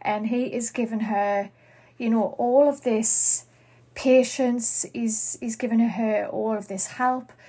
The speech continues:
and he's helping her through her grief and what, whatnot, what have you. And it seems to me that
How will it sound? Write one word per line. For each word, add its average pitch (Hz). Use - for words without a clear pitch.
and 214
he's 233
helping 214
her 202
through 220
her 190
grief 240
and 233
what, 220
whatnot, 233
what 226
have 220
you. 226
And 233
it 254
seems 392
to 349
me 294
that 262